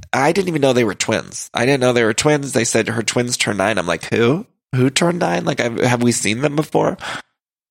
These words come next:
I, I know they've been sort of in the background of her scenes, but that was surprising to me. Then we see Dolores. Her title card was pretty sad. It said, "David's house is completed, but now he's living with Dolores and Frank.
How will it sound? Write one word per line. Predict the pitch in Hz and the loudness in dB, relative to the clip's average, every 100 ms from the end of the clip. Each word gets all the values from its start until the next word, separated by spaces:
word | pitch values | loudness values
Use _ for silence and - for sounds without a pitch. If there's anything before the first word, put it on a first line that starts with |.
| _ | _
I, | 120 90 60 55 65 | 0 2 0 -2 0
I | 139 | 2
know | 160 | 2
they've | 160 | 2
been | 147 143 | 0 -2
sort | 131 151 | 0 2
of | 123 | 2
in | 98 123 | 0 -2
the | 120 | 0
background | 110 120 117 107 | 0 0 0 0
of | 95 | 0
her | 113 | -2
scenes, | - 120 107 69 | 0 0 -2 -6
but | - 85 - - _ _ _ _ _ _ _ - | 0 0 0 -10 _ _ _ _ _ _ _ -4
that | 113 | -2
was | 78 | 0
surprising | - - 76 - - | -2 -4 -4 -4 -10
to | - | -14
me. | - - _ _ _ _ _ _ _ _ _ _ _ - | -18 -20 _ _ _ _ _ _ _ _ _ _ _ 0
Then | 143 160 135 | 0 0 -2
we | 139 | -2
see | - 135 | 0 -2
Dolores. | 107 117 127 147 147 - - _ - | 0 2 4 4 2 -2 -14 _ -2
Her | 151 | 0
title | 170 175 165 | 2 2 2
card | 156 143 135 | 2 0 2
was | 123 - - | 2 0 -2
pretty | - 135 123 | -6 -6 -4
sad. | - 101 107 | -2 0 0
It | 110 | -4
said, | - 113 101 _ _ _ _ _ _ _ - _ _ | 0 -2 -2 _ _ _ _ _ _ _ -20 _ _
"David's | 139 156 175 190 | 2 4 2 0
house | - 131 135 - 120 | 0 0 0 0 -4
is | - | -6
completed, | 117 110 147 156 135 104 - - - | -6 -10 -4 -2 0 -2 -6 -14 -4
but | 143 | -2
now | 131 131 180 | 2 2 2
he's | 214 185 | 0 -4
living | 170 156 143 | -2 -2 0
with | 131 | 0
Dolores | 131 123 123 127 | 2 4 4 2
and | 117 | -2
Frank. | 143 139 - | 0 -2 -4